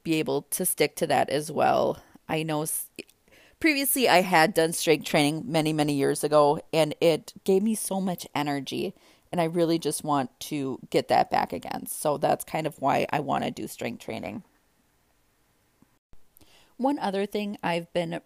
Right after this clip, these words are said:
preparing for, um, is in regards to my mental health. I've been trying to meditate and do some visualization exercises just so I can be better at staying focused on what I'm doing,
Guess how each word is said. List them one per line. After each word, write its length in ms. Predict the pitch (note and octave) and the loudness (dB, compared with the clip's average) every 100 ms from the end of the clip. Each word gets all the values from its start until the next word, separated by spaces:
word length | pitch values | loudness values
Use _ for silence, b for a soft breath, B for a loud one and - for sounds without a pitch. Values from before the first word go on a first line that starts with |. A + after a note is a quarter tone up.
| _ | _
preparing 600 | - E3+ - E3 D3+ D#3 | -12 -12 -8 -6 -6 -6
for, 640 | - D#3+ D3+ D3 C#3+ D3 b b b b _ D#3+ | -8 -6 -4 -2 -2 -4 b b b b _ -12
um, 260 | G3 - - | -12 -10 -6
is 140 | F#3+ | -4
in 100 | F#3 | -4
regards 440 | F3 E3+ D3 C#3+ - | -4 -2 -2 -4 -10
to 120 | E3+ | -6
my 180 | D#3 C#3+ | -4 -4
mental 480 | C3 B2+ C3+ A#2+ | -4 -6 -8 -8
health. 680 | - - - - - - - _ _ _ _ | -10 -6 -6 -6 -12 -20 -20 _ _ _ _
I've 300 | F3 E3+ D#3+ | -2 -2 -2
been 180 | E3+ E3 | -6 -8
trying 480 | - - B3+ B3+ A#3 | -8 -6 -2 -2 -4
to 160 | - | -6
meditate 800 | F#3+ F3 E3+ E3+ - D#3+ D#3+ - - | -6 -4 -4 -4 -4 -4 -4 -8 -10
and 120 | D#3 | -8
do 140 | D3 | -8
some 160 | - D3 | -8 -8
visualization 920 | C#3 C#3 C#3 C#3 C3+ C3+ C#3 C#3 C3+ | -8 -6 -4 -4 -4 -6 -6 -8 -6
exercises 1040 | - - C#3 C#3 - C3 C3 C3 C3 B2 - b b b b b b _ | -8 -10 -10 -8 -4 -4 -4 -6 -6 -8 -18 b b b b b b _
just 440 | - G#3 G#3+ - | -2 -2 -2 -4
so 220 | - G3+ - | -2 -2 -2
I 200 | - D#3+ | -2 -2
can 680 | - - F3 D#3 D3 D3 - _ _ | -4 -12 -4 -4 -2 -4 -8 _ _
be 140 | E3 | -10
better 480 | E3 D3 D3 C#3+ C#3+ - | -2 0 2 0 -2 -2
at 180 | - - | -2 -4
staying 380 | - D#3 C#3+ - | -4 -4 -4 -10
focused 800 | - - D3+ - B3+ C#4 - - | -8 -4 -4 -2 -4 -4 -6 -6
on 220 | A3+ A3 | -4 -2
what 120 | A3+ | -2
I'm 260 | A3 G#3+ G#3+ | -2 -4 -6
doing, 520 | A3 A3 A3 A3 | -6 -4 -4 -6